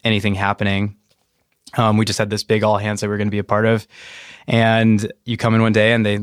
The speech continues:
say, "Hey, we're getting acquired by GoPro." And GoPro had been a massive percentage of our business, uh, up until that point. So I don't think it was a terrible surprise to us, but you're still sort of sh-, shell shocked. Um, when you go and apply for jobs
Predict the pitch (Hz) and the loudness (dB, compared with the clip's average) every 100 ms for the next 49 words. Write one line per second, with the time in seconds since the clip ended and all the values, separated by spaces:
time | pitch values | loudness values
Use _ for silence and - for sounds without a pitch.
0 | - - 104 104 110 110 104 101 101 - | -8 -8 -4 -2 -2 -4 -4 -6 -6 -4
1 | 107 104 101 110 - 110 107 107 120 104 | -2 0 0 -2 0 0 0 0 0 2
2 | 143 143 127 107 113 110 104 - - - | 0 2 0 2 2 2 0 -4 -16 -4
3 | 107 110 110 107 110 - 98 107 104 98 | 2 2 2 0 -4 -4 -6 -2 -2 0
4 | 101 95 101 117 127 139 - - 110 101 | -2 -2 -2 0 -2 -2 -8 -6 -2 2
5 | 98 101 110 113 110 120 123 - 147 147 | 2 0 -2 -2 0 0 0 0 -2 -2
6 | - 110 101 - - - - - 131 139 | 0 0 0 -2 -12 -18 -14 -2 0 2
7 | 147 127 107 110 98 - - 113 - 117 | 2 2 2 0 0 -8 -6 -6 0 0
8 | 123 156 - 160 147 - 165 160 - 113 | 0 -2 -2 0 0 0 0 0 -2 -4
9 | 107 - 120 - 107 92 - - - - | -4 -2 -4 -2 -4 -4 -4 -6 -2 2
10 | 120 123 104 90 - - - - - - | 2 2 2 0 -2 -10 -20 -20 -20 -18
11 | - 104 104 101 98 - 117 120 113 113 | -2 2 4 2 0 -2 2 2 2 2
12 | 113 107 98 110 104 101 101 101 95 | 2 0 0 -2 -2 -2 0 0 0